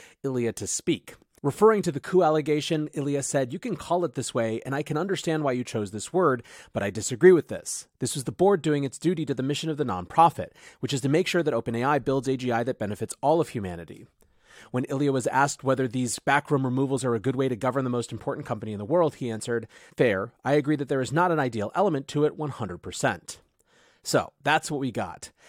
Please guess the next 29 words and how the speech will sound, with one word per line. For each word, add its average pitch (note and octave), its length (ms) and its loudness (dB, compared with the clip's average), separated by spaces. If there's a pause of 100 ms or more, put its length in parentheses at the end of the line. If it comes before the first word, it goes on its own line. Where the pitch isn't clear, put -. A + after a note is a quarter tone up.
(180)
Now, C3 300 0 (100)
Kara G#3+ 420 4
continued E3+ 720 0
her C#3 160 -2
coverage A#2+ 500 0
and A#2+ 180 -4
writes, A#2+ 340 -2 (300)
"More F#3+ 260 6
on F3+ 100 4
Open D#3+ 220 2
A C3+ 120 -2
I. B2+ 220 -2
Several F3+ 360 0
sources E3 440 -2
told D3 280 0
me C#3 140 -2
that A#2+ 240 -8
bo-, D3+ 220 -4
told D#3+ 260 2
me D3+ 140 0
the B2 120 -2
board D#3 360 2
told C#3+ 280 0
Sam C#3 240 -2
Altman C3 260 -4
thirty E3+ 300 2
minutes C#3 280 -2
in G#2+ 80 -4
advance, D#3 460 0